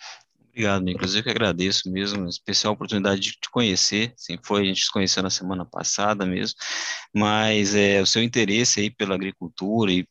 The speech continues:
também defendendo um pouquinho a nossa causa, que é extremamente importante. A gente já sabe que muitas vezes não precisa tanto de defensores, mas a gente sabe que a agricultura, a produção de alimentos na Amazônia tem um pouquinho esse viés de,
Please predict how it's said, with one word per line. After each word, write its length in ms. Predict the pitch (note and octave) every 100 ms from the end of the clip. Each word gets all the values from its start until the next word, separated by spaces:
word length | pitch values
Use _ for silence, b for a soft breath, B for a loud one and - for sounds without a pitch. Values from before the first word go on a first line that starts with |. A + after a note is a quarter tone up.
| -
também 360 | F#2 F#2+ G2+
defendendo 600 | F#2+ G2 G#2+ F2+ G2 A2
um 20 |
pouquinho 400 | G2+ F#2 - F#2+
a 20 | F#2
nossa 300 | F2+ - F#2
causa, 320 | - F#2+ F#2
que 80 | F2+
é 40 |
extremamente 520 | F2+ G2+ A#2 A2+ A2
importante. 360 | - F#2 F2+ G2+
A 20 |
gente 100 | A2+
já 100 | A#2+
sabe 280 | A#2 A#2+ A2
que 80 | A2
muitas 240 | A2 G#2
vezes 200 | G2+ G2
não 120 | G#2
precisa 340 | F#2 F2+ - F#2
tanto 220 | - F2+
de 80 | - -
defensores, 600 | E2+ D#2+ D#2+ G2+ G2+ G#2+
mas 160 | G2
a 20 | F#2+
gente 120 | G2+
sabe 280 | G#2+ G2+ -
que 200 | G2+ G2 B B B B
a 60 |
agricultura, 720 | F#2 G2 - F2+ - G#2+ A2 F#2+
a 20 |
produção 600 | - F#2 F2+ - G2+ G2+
de 100 | F#2+
alimentos 420 | F2+ E2+ F2 F#2
na 80 | -
Amazônia 480 | F#2 F2 E2+ F2+ E2 -
tem 80 | F2+
um 60 |
pouquinho 360 | - F2 - F2
esse 200 | - F2
viés 440 | F2+ F2 F2 - - B B B B
de, 800 | E2+ F#2+ F#2 F2 E2+ E2+ D#2+ D2+